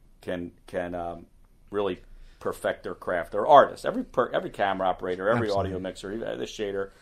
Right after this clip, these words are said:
Speaker 1: everybody's an artist. We, we are all artists, and, and artists don't create very much art if they're trying to figure out where, you know,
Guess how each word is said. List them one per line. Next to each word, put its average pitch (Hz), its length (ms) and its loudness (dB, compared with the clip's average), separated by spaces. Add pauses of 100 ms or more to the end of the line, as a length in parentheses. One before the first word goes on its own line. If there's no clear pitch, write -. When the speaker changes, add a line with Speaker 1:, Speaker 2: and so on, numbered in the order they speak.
(280)
Speaker 1:
everybody's 139 400 2
an 95 80 -10
artist. 95 380 0
We, 127 160 0
we 131 140 2
are 117 120 8
all 104 240 8
artists, 85 400 -2
and, 87 180 -8
and 87 160 -10
artists 98 640 0 (840)
don't 131 260 0 (560)
create 123 380 0
very 127 160 8
much 120 320 4
art 117 320 10
if 98 180 -2
they're 95 280 0 (580)
trying 107 200 2
to 95 60 -4
figure 101 220 0
out 95 160 4
where, 98 280 0
you 95 80 -6
know, 90 200 -4